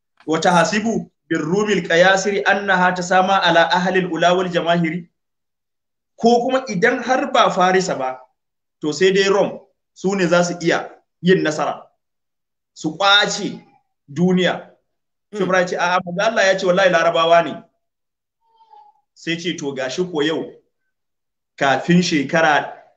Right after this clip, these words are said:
Speaker 1: hamsin da zancen manzo Allah, kai kan shekara talatin da zancen sai na Rasulullahi, sai da zama Farisa da Rome sun dawo ƙarƙashin daular Musulunci." Ya ce, "Sai ga Larabawa wannan yau masu ɓoyewa, amma da suka ɓoye bayan manzon Allah,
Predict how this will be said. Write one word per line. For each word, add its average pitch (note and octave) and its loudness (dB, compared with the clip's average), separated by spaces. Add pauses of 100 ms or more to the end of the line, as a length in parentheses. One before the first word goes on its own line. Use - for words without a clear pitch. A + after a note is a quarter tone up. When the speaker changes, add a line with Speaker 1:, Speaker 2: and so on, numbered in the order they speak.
(180)
Speaker 1:
hamsin D3 0
da E3 4
zancen C#3 -4
manzo C3 -6
Allah, C3+ -2
kai D3+ 0
kan D3 -2
shekara C#3+ -2
talatin D3+ -2 (460)
da C#3+ -2
zancen C#3 0
sai E3+ -2
na D#3 2
Rasulullahi, C3+ 0 (180)
sai F3 2
da F3 2
zama D#3+ 0
Farisa F3 4
da C3 2
Rome D3 -2 (280)
sun D3 -8
dawo F3 4
ƙarƙashin D3 -8
daular D3 -4
Musulunci." B2+ -16 (680)
Ya D#3+ -2
ce, E3 -4
"Sai F3+ 2
ga F3 4
Larabawa F3 4
wannan E3 0
yau E3+ 2
masu C#3 -2
ɓoyewa, C#3+ 0 (240)
amma E3 0
da F3 0
suka F3 -6
ɓoye G3+ 4
bayan D#3+ 4
manzon B2+ -6
Allah, B2 -12